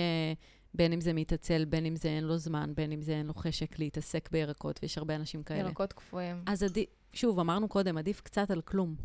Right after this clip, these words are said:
Speaker 2: נכון.
Speaker 1: עדיף לאכול ירקות קפואים מאשר לא לאכול ירקות בכלל.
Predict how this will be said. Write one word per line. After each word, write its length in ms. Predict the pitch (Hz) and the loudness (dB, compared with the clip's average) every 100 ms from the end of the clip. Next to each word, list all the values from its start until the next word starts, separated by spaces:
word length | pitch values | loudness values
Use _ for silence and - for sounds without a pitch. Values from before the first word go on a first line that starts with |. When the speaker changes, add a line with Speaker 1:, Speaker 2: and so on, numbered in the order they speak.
| - | -6
Speaker 2:
נכון. 340 | 190 - 196 | -8 -4 0
Speaker 1:
עדיף 200 | 185 190 | 2 4
לאכול 260 | 214 180 202 | 2 4 4
ירקות 320 | 185 180 190 | 4 0 -4
קפואים 260 | - 233 254 | 0 0 2
מאשר 340 | 226 247 226 | 0 0 0
לא 180 | 226 240 | 4 4
לאכול 220 | 240 240 | 4 4
ירקות 300 | 226 208 196 | 2 4 0
בכלל. 360 | 196 196 208 190 | 2 4 4 4